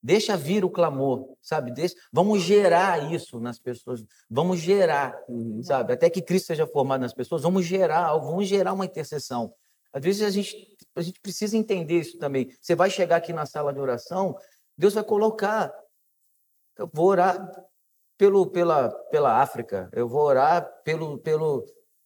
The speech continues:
Speaker 1: por salvação do meu condomínio, eu vou
Speaker 2: Sim.
Speaker 1: orar, não sei, o Espírito Santo, irmãos, ele fala.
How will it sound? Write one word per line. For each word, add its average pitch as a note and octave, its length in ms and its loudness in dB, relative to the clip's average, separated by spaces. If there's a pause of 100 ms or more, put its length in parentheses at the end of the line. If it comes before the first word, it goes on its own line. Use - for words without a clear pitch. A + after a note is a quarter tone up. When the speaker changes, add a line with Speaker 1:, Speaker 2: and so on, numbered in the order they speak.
(180)
Speaker 1:
por C3+ 140 -8
salvação D#3 920 2
do D#3+ 140 -8
meu E3+ 180 0
condomínio, C3 840 -2
eu C3+ 100 2
vou D#3 160 0
Speaker 2:
Sim. F3 60 6
Speaker 1:
orar, D#3 400 2 (340)
não B3 120 -6
sei, A3 360 4 (420)
o F3 100 -4
Espírito A#3 480 -2
Santo, C4 260 -2
irmãos, D3+ 220 -2
ele B3+ 180 4
fala. A2+ 560 0